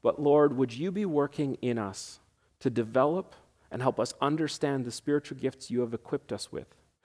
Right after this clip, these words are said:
so that we can minister to one another, that we can share your grace and your love and your hope with one another,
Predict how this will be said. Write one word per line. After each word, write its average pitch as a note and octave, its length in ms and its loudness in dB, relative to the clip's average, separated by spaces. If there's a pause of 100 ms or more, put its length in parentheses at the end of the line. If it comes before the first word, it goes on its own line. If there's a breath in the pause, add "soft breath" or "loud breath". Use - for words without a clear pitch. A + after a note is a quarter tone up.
(140 loud breath)
so - 160 4
that C3+ 120 4
we C#3 180 2
can C3+ 360 -2
minister D3+ 540 0
to - 180 -8
one B2 180 0
another, G2+ 400 0 (400 loud breath)
that D3+ 100 4
we D3+ 120 4
can D3+ 140 0
share C3+ 280 4
your B2+ 160 4
grace C#3+ 640 2 (240 soft breath)
and C#3 140 2
your D3+ 120 4
love A2 480 2 (440 soft breath)
and A2 160 -2
your A2+ 160 2
hope - 460 -2 (720 loud breath)
with A#2 180 -6
one A#2 160 -2
another, G#2 380 -2